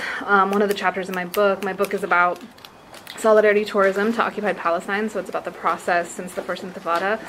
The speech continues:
of, um, inviting internationals to come to Palestine, uh, to learn more about the effects of Israeli state violence on Palestinian land and lives. And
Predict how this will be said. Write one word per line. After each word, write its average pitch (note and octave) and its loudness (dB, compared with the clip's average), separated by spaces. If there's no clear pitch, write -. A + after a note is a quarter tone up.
of, F3+ -2
um, F3+ -6
inviting F#3 -4
internationals F3 -8
to - -20
come G3+ -14
to F#3 -12
Palestine, F3 -8
uh, F#3+ 2
to G#3+ -4
learn F#3+ -4
more F3+ 0
about F3 2
the F#3+ -4
effects F3 -2
of F3 -8
Israeli F3 -4
state F3 -6
violence E3 -8
on E3+ -8
Palestinian E3 -10
land D#3+ -10
and E3 -10
lives. D#3+ -8
And F3+ -6